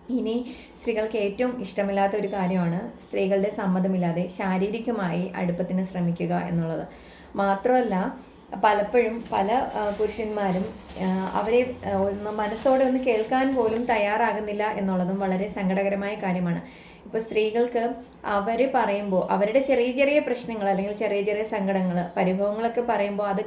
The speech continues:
കേൾക്കാൻ തയ്യാറാവുക, അല്ലെങ്കിൽ ഇതൊന്നും പ്രശ്നമല്ല, എന്ത് വന്നാലും കൂടെ ഞാനില്ലേ എന്ന്, ആ, സപ്പോർട്ട് ചെയ്യാൻ. അത് ഭർത്താവ് തന്നെ ആവണമെന്നില്ല,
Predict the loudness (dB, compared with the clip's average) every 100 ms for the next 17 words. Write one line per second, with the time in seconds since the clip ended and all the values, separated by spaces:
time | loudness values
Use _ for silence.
0 | -2 -2 -2 -2 -2 -2 -4 -12 -20 -10
1 | -2 4 4 4 4 2 2 2 0 -2
2 | 0 0 -2 0 2 2 0 0 -2 0
3 | 0 2 2 2 0 -2 0 2 2 2
4 | -2 -4 -4 -2 -2 -2 -2 0 0 2
5 | 0 0 -2 -2 -6 -12 -8 -4 -2 -2
6 | -4 0 0 2 0 -2 -2 0 -2 -2
7 | 2 2 4 2 0 2 2 2 0 -2
8 | -4 -6 -16